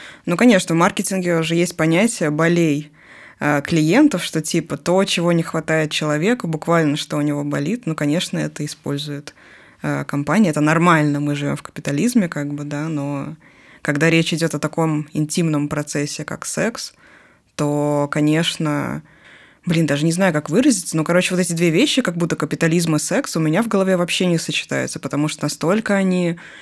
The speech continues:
из разных каких-то миров, но при этом современное общество очень сильно пытается их, э, поженить, скажем так.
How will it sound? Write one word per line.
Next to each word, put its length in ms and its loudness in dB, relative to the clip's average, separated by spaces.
из 160 -2
разных 380 2
каких-то 320 -6
миров, 500 2
но 120 2
при 180 0
этом 400 0
современное 720 0
общество 540 0
очень 440 -2
сильно 320 0
пытается 520 -2
их, 240 -4
э, 220 -2
поженить, 480 0
скажем 380 -6
так. 300 -8